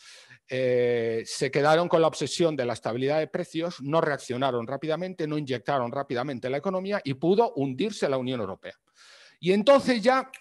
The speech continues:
hay un po-, un poco, ya la gente empezó, eh, empezó a rectificar, de tal forma que aunque todavía se mantiene el mandato de la estabilidad de precios como máximo, ya, ya quiebra un poco esa obsesión por ello, pero todavía legalmente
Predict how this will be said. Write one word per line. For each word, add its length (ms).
hay 200
un 200
po-, 240
un 100
poco, 300
ya 280
la 200
gente 240
empezó, 280
eh, 180
empezó 320
a 20
rectificar, 480
de 80
tal 140
forma 300
que 100
aunque 240
todavía 360
se 140
mantiene 460
el 100
mandato 480
de 100
la 120
estabilidad 560
de 60
precios 360
como 180
máximo, 400
ya, 320
ya 200
quiebra 360
un 120
poco 240
esa 160
obsesión 540
por 160
ello, 180
pero 240
todavía 440
legalmente 920